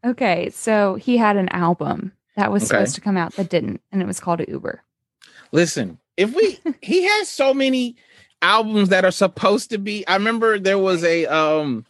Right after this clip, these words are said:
Speaker 2: he did, it was a couple years ago, he did, like, this, um,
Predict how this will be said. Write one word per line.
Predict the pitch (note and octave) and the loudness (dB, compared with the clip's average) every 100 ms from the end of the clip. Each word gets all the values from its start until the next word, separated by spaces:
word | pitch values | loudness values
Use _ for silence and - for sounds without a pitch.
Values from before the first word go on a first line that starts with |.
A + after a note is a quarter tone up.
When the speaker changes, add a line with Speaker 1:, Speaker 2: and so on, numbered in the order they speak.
| - _ _ _ | -20 _ _ _
Speaker 2:
he | F#3 | -2
did, | G#3 A#3+ B3+ F#3+ | 0 0 0 0
it | G#3 | -2
was | A3+ | 0
a | |
couple | G3 A3+ G3+ | 0 -2 0
years | E3+ D#3+ F#3 | 2 2 2
ago, | F3+ D#3+ | 0 0
he | F3 | 0
did, | D#3+ E3+ E3 | 0 0 2
like, | D#3+ - | -2 0
this, | D#3 - - | -2 -2 -6
um, | C3+ C3+ A#2+ A2+ G#2 | -4 -2 -2 -4 -10